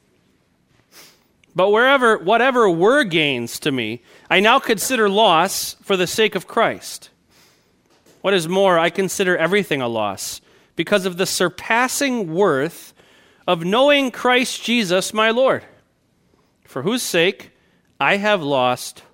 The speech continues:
all things. I consider them garbage, that I may gain Christ and be found in him, not having a righteousness of my own that comes from the law, but that which is through faith in Christ,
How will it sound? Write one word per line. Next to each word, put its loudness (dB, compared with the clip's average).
all 0
things. -10
I 0
consider -2
them 0
garbage, -4
that 0
I 4
may 2
gain 0
Christ -2
and -2
be -2
found -2
in -4
him, -10
not 2
having 2
a 4
righteousness 0
of -2
my 2
own 2
that 0
comes -2
from -4
the 0
law, -2
but -2
that 4
which -2
is -4
through -4
faith 0
in -4
Christ, -4